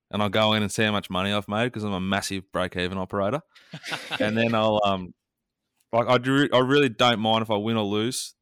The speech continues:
Speaker 1: like, on the weekend. I'm just sort of seeing if my guys will, will go well. I think I got knocked off by Tubes last week just on, just on the head-to-head, but,
Speaker 2: Tubes,
Speaker 1: like,
Speaker 2: the
Speaker 1: the
Speaker 2: head-to-head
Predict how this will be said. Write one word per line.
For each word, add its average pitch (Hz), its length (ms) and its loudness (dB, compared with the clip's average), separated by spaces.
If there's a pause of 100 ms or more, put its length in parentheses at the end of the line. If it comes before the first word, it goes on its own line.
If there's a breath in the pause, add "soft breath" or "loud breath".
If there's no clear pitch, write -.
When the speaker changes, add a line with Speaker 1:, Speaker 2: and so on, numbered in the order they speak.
(240)
Speaker 1:
like, 101 160 -2
on 107 100 -2
the 101 80 -2
weekend. 104 420 -2
I'm 107 80 -4
just 104 180 -6
sort 104 180 -2
of 98 80 -6
seeing 101 300 -4
if 98 120 -10
my 98 180 0
guys 98 260 -2
will, 95 180 -6
will 98 160 -12
go 92 220 -2
well. 92 300 -2 (360)
I 110 60 -8
think 117 60 -2
I 120 40 -4
got 110 160 2
knocked 104 220 -2
off 101 180 -2
by 90 140 0
Tubes 101 360 -4
last 90 260 -4
week 92 220 -6
just 95 280 0
on, 92 200 -8 (200)
just 92 180 -10
on 90 100 -8
the 87 60 -6
head-to-head, 87 540 -6
but, 87 100 -6
Speaker 2:
Tubes, 156 160 -4
Speaker 1:
like, 87 120 -4
Speaker 2:
the 127 80 -10
Speaker 1:
the 135 60 -6
Speaker 2:
head-to-head 127 400 -6